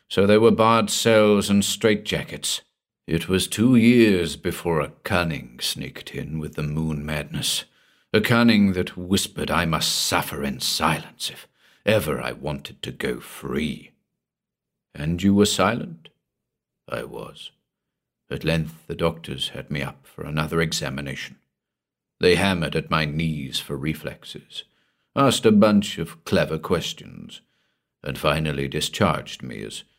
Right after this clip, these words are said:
cured. Once again, a pause.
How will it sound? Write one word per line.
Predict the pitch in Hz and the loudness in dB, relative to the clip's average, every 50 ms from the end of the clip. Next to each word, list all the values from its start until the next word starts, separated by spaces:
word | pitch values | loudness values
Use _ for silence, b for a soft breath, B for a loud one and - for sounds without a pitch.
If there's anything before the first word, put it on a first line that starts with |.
| _ _ _ _ _ _ _ _ _ | _ _ _ _ _ _ _ _ _
cured. | - - 85 71 60 - - 50 - _ - _ _ _ _ _ _ _ _ _ _ _ _ _ _ _ _ _ _ _ _ _ _ _ _ _ | -6 -4 -4 -4 -4 -8 -10 -14 -18 _ -20 _ _ _ _ _ _ _ _ _ _ _ _ _ _ _ _ _ _ _ _ _ _ _ _ _
Once | 82 95 120 117 - | 0 0 0 0 0
again, | 160 160 160 151 139 123 110 101 90 - b b b b b b b _ _ _ _ _ | -4 -2 0 0 0 4 2 2 2 0 b b b b b b b _ _ _ _ _
a | - 113 | -8 -8
pause. | 113 - _ _ - 135 123 98 82 71 62 55 55 - - - | -8 -10 _ _ -2 0 2 2 2 0 -4 -8 -10 -12 -12 -12